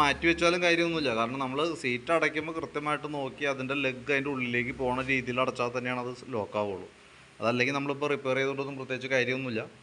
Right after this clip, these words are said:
വീണ്ടും അതേപോലെ തന്നെ കാണിക്കും. കാരണം സീറ്റ് അടയുമ്പോൾ രണ്ട് ലെഗ് സൈഡിൽ വരുന്നുണ്ട്, ആ ലെഗ് അതിൻ്റെ ഉള്ളിലേക്ക് വരണം. ഈ സൈഡിലും ഉണ്ട്, ഈ സൈഡിലും ഉണ്ട്. അത് രണ്ടും ഉള്ളിലേക്ക് വന്നിട്ട് ലോക്ക് ചെയ്താലാണ് കറക്റ്റായിട്ട് ആവുള്ളൂ. അതല്ലെങ്കിൽ അത് പൊസിഷൻ മാറി വരും, ലോക്ക് ആവില്ല. പഴയ Activa-യ്ക്ക് ഒന്നും അത്രയും പ്രശ്നമില്ല. ഇതിൻ്റെ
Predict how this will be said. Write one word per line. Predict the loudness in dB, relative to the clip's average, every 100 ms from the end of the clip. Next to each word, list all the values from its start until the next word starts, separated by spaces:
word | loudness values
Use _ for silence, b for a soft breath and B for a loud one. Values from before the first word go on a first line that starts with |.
| -10
വീണ്ടും | -6 0 2
അതേപോലെ | 4 2
തന്നെ | -2 -2
കാണിക്കും. | -4 -8 -14 -20 B B -4
കാരണം | -2 -2
സീറ്റ് | -2 2 4
അടയുമ്പോൾ | 6 4 4 2
രണ്ട് | 2 4 4
ലെഗ് | 2 0 4
സൈഡിൽ | 4 4 4
വരുന്നുണ്ട്, | 2 0 -2 0
ആ | 2 2
ലെഗ് | 0 0 2
അതിൻ്റെ | 2 2
ഉള്ളിലേക്ക് | -2 0 0 0 0
വരണം. | -2 -4 -8 -10
ഈ | -4 2
സൈഡിലും | 2 2 -2 -2
ഉണ്ട്, | -2
ഈ | -2
സൈഡിലും | 0 -2 -2 -4
ഉണ്ട്. | -4
അത് | -4
രണ്ടും | -4 -4
ഉള്ളിലേക്ക് | -4 0 0 0 0
വന്നിട്ട് | -2 -4 -2 0
ലോക്ക് | 0 2
ചെയ്താലാണ് | 4 4 2 -2
കറക്റ്റായിട്ട് | 0 0 2 0 2 2
ആവുള്ളൂ. | 2 0 -4 B B B B 2
അതല്ലെങ്കിൽ | 4 4 4 2
അത് | 0 -2
പൊസിഷൻ | -2 -2 -2 2
മാറി | 2 4 2
വരും, | 0 -2 -2
ലോക്ക് | 0 2 2
ആവില്ല. | 2 2 -4 -2
പഴയ | 2 4 4
Activa-യ്ക്ക് | 2 -2 -2 -2
ഒന്നും | -2 -4
അത്രയും | -6 -6
പ്രശ്നമില്ല. | -6 -4 -2 -4 -8 B B B -6
ഇതിൻ്റെ | -2 2